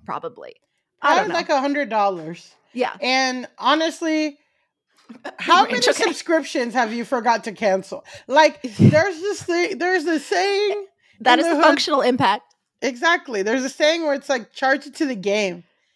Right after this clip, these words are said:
Speaker 2: You
Speaker 1: Mm.
Speaker 2: gotta just, it's not worth it. I also have to say, Nicola, a lot of people gave Naomi Biden shit,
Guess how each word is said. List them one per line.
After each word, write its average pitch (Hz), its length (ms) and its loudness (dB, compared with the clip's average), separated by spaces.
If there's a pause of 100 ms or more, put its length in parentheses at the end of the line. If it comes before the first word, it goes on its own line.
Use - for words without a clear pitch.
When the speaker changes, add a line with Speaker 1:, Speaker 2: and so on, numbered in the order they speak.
(180)
Speaker 2:
You 208 140 -10
Speaker 1:
Mm. 202 40 -10
Speaker 2:
gotta 240 300 0
just, 240 400 -2
it's 240 180 -2
not 247 300 -2
worth 226 260 -4
it. 180 220 -4 (360)
I 247 140 4
also 302 300 2
have 294 200 0
to 269 120 -10
say, 240 500 -2 (500)
Nicola, 277 840 0 (1300)
a 220 140 -2
lot 233 200 2
of 269 60 -8
people 311 260 -4
gave 285 220 0
Naomi 247 420 0
Biden 220 400 4
shit, 185 400 -2